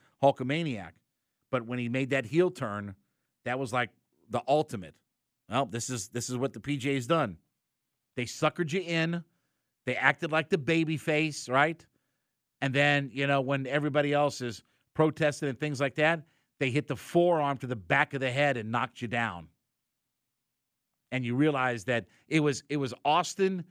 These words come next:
shaking McMahon's hand at WrestleMania seventeen. It was Austin and Vince shaking hands with one another. That what, what did it, what did J R's, what was J R's call? Um, something about the devil. Um,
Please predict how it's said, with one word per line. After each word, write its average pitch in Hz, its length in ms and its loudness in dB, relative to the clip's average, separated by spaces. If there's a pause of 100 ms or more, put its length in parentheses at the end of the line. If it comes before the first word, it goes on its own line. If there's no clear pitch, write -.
(120)
shaking 165 500 -2
McMahon's 139 520 -2
hand 98 560 -6 (380)
at 113 120 0
WrestleMania 135 680 -2
seventeen. 120 720 -4 (880)
It 127 60 -4
was 117 220 -2 (200)
Austin 165 460 2
and 175 160 -4
Vince 139 460 -2 (240)
shaking 151 420 -4
hands 139 380 -2
with 117 120 -6
one 113 200 -2
another. 107 420 -4 (460)
That 123 180 2
what, 139 180 0
what 160 140 2
did 180 80 0
it, 151 100 -6
what 170 120 2
did 165 100 0
J 151 200 0
R's, 139 260 0
what 165 120 -4
was 165 140 -4
J 127 160 -2
R's 123 140 0
call? 101 440 0 (380)
Um, 110 600 2 (600)
something 165 380 0
about 131 240 0
the 120 80 -4
devil. 92 480 -2 (480)
Um, 104 840 0